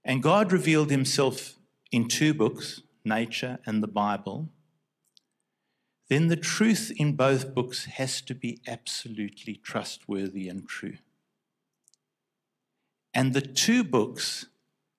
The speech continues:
have to, in areas where they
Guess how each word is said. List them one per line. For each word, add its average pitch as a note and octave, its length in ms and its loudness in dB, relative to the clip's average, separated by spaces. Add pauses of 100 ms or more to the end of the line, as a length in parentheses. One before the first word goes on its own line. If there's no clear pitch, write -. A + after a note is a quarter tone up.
(440)
have - 320 -4
to, C3 300 -2
in A#2 240 -2
areas E3+ 640 2
where A#2 140 -2
they G#2 180 -2